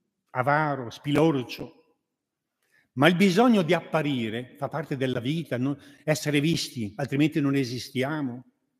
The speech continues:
La voglia di essere importanti, non c'è niente di male in questo.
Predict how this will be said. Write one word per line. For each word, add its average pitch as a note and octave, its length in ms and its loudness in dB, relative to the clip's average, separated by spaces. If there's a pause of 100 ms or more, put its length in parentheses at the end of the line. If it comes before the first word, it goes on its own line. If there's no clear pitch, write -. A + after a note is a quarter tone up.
(1080)
La B2+ 100 4
voglia D3 280 8
di C3+ 100 4
essere D3 260 2
importanti, B2+ 840 0 (300)
non B2 240 -6
c'è B2+ 140 -8
niente F#3+ 340 0
di F#3 120 0
male D3+ 300 -2
in C3 100 -4
questo. B2+ 400 -8